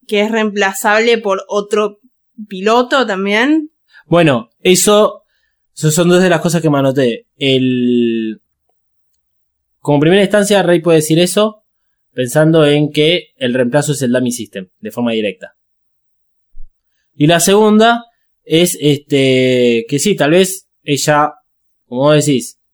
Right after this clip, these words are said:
Speaker 2: tiene algún tipo de conocimiento extra porque he escuchado cosas de Risco, cosas de Ikari y sabe que puede haber otros pilotos. Eh,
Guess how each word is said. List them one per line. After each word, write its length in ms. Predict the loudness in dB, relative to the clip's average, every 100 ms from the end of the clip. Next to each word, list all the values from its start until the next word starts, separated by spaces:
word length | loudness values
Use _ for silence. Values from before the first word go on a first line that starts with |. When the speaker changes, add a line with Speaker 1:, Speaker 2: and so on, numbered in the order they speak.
| _
Speaker 2:
tiene 380 | -2 2 2 4
algún 260 | 4 2 2
tipo 200 | 0 2
de 40 |
conocimiento 680 | 2 0 0 0 2 2 2
extra 520 | 2 -2 -2 0 0
porque 480 | -2 -4 -2 -2 0
he 60 | -2
escuchado 440 | -4 -6 -2 -2
cosas 220 | -4 -4
de 120 | 0 2
Risco, 360 | 2 0 -2
cosas 300 | -6 -8 -2
de 80 | 0
Ikari 300 | 2 2 0 -2
y 60 |
sabe 200 | -4 -4
que 100 | -4
puede 120 | -2 0
haber 120 | 0
otros 180 | -4 -4
pilotos. 520 | 0 0 0 -12 _ _ _ _ _ _ _ _ _
Eh, 760 | -6 0 2 2 0 -2 -4